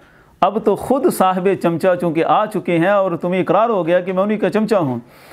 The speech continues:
एक तरफ उनकी बात और असल जो इरफान शाह साहब से हमारा कलाम है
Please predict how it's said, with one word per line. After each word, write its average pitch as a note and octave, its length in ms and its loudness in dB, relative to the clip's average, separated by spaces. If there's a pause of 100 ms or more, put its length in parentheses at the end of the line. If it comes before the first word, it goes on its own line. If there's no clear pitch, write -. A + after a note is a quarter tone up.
(200)
एक G3 280 0
तरफ - 1500 -4
उनकी G#3+ 380 2
बात G3+ 420 0 (280)
और E3 240 4 (100)
असल A3+ 320 2
जो F#3+ 120 2
इरफान F#3 480 0
शाह F3+ 240 2
साहब E3+ 300 0
से E3+ 160 0
हमारा D3+ 400 0
कलाम D#3 400 0
है E3 100 2